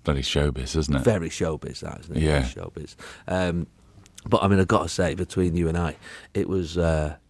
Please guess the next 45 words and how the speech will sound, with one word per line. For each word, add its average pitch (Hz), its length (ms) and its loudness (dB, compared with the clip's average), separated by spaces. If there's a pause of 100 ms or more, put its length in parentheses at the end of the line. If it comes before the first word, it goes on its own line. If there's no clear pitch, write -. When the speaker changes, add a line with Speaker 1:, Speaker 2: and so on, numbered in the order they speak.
Speaker 2:
<laughs> - 300 -2
it 107 100 6
was 92 200 4
lastminute 95 520 0
dot - 220 -4
com. 78 280 -4 (120)
Like, 90 320 2
literally, 92 360 -2
I 80 40 0
was 82 100 -4
working 98 300 4
all 85 160 6
week 78 360 0 (540)
and, 82 380 0
uh, 78 340 0
sort - 160 -6
of - 100 -8
humming 90 220 2
this 78 140 0
song 85 260 2
in 80 60 2
the 78 80 0
back, 78 240 0
trying 80 160 -2 (100)
to 80 80 -8
get 82 160 2
it - 80 -2
into 80 220 -4
my 80 100 2
head. 82 240 2 (260)
And 90 120 4
then, 90 100 6
uh, - 40 0 (500)
there 104 140 -8
was 87 80 -2
a 95 80 2
dress 104 200 4
rehearsal, 92 400 2
uh, 101 260 4
rehearsal 104 420 4
the 92 100 4
day 95 60 6
before. 87 500 0 (160)
I, 87 100 -4 (120)
I 82 100 -6